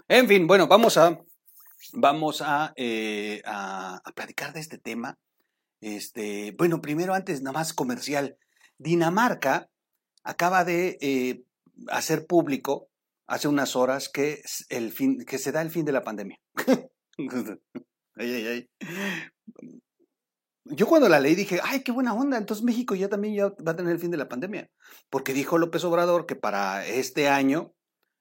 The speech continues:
íbamos a tener un sistema de salud como Dinamarca. Y Dinamarca en este momento acaba de anunciar que ya se termina la pandemia.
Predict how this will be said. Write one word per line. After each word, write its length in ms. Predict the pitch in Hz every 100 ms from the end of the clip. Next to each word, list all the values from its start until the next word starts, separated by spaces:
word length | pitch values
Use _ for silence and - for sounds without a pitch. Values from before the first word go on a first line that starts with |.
| _
íbamos 380 | 120 127 143 123
a 80 | 110
tener 220 | 117 117
un 60 | 120
sistema 380 | 120 - 120 120
de 80 |
salud 320 | 110 107 104 -
como 220 | 107 98
Dinamarca. 600 | 98 110 185 185 - - _ _ _ _ _ _ -
Y 80 | 175
Dinamarca 560 | 202 202 233 269 240
en 80 | 220
este 220 | 240 262
momento 400 | 208 190 208 202
acaba 260 | 175 175 180
de 80 | 165
anunciar 520 | 139 135 143 147 135
que 360 | 151 156 156 _ _ _ _ -
ya 340 | 117 156 190
se 160 | 196 135
termina 400 | 131 107 120 117
la 140 | 95
pandemia. 440 | 101 90 98 82